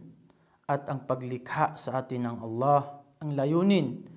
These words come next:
ng paglikha sa atin ng Allah subhanahu wa ta'ala, at ito ang pagsamba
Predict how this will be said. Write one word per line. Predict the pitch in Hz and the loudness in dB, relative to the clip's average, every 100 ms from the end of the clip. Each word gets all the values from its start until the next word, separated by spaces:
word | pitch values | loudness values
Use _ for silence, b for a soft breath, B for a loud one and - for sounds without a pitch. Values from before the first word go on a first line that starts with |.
| B | B
ng | 151 151 | -4 0
paglikha | 151 131 127 123 139 - | 0 0 -4 -6 -6 -4
sa | 127 | -6
atin | 127 123 120 | -4 -4 -4
ng | |
Allah | 113 120 135 131 | -4 -2 -2 -2
subhanahu | 120 - 131 120 | -8 -8 -6 -6
wa | 117 | -6
ta'ala, | 117 139 143 147 143 B B B B | -2 0 4 4 2 B B B B
at | 131 - | -6 -4
ito | 123 120 135 | -4 -2 0
ang | 123 120 | -2 -2
pagsamba | 120 - - 120 123 147 139 | -4 -2 -2 0 4 4 2